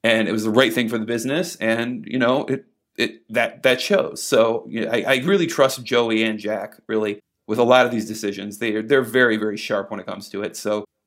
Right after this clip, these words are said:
I, I always provide my input and vote. And, you know,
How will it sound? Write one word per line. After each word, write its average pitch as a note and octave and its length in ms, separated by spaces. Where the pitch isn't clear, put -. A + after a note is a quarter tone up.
I, C3+ 140
I C#3+ 160
always D3 240
provide B2 380
my A#2 120
input A#2 600
and G#2 380
vote. A2+ 460
And, G#2 340
you G#2+ 80
know, F#2+ 240